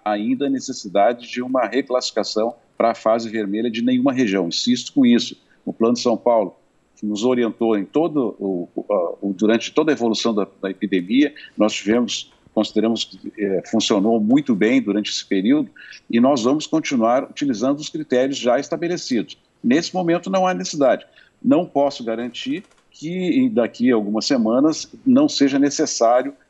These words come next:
uma reclassificação de alguma região. Agora, o plano, ele não prevê, é, uma, é, tomada de decisões e, e, e orientações que sejam geral pra todo o estado. Porque, é, sempre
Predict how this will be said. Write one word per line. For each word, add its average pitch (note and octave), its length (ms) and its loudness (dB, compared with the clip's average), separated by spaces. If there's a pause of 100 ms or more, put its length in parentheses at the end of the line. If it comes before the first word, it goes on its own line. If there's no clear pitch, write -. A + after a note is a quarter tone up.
uma G#2 180 -2
reclassificação C3+ 720 -2
de C3 100 0
alguma C3 220 0
região. A#2 440 0 (280)
Agora, A2+ 480 0
o C3 120 -4
plano, C#3 500 0
ele C3+ 160 2
não E3 180 -2
prevê, C3+ 560 2 (200)
é, A2 360 2
uma, A2 560 2 (300)
é, G2+ 160 -6 (100)
tomada B2 480 2
de G2 360 -8
decisões G#2+ 840 -2
e, F#2+ 80 -4
e, F2+ 580 -6
e F2+ 40 -4
orientações A2+ 840 0 (240)
que B2 80 0
sejam C#3 440 0
geral B2 520 0
pra A#2+ 160 -6
todo B2 320 -6
o B2+ 40 -6
estado. G2+ 480 -2 (440)
Porque, D#3 460 -4
é, C3 300 -2
sempre F#3 920 -2